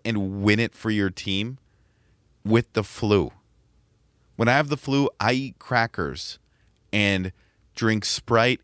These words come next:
and Gatorade mix together and then sleep. And that's all I do. That's it,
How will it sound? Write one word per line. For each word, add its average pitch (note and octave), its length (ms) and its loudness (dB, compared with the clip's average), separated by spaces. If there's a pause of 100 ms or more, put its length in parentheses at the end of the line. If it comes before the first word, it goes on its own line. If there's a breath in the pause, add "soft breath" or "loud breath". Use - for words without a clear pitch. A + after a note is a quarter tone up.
and G2+ 240 -4
Gatorade G2+ 540 2
mix F2 240 -6
together E2+ 560 -2
and F2 200 -4
then F2 160 -4
sleep. - 520 -6 (100)
And D#2+ 220 -6
that's E2 280 -2 (140)
all E2+ 240 2
I E2 160 0
do. D2 300 -14 (1040)
That's A#2 240 -2
it, F#3 180 4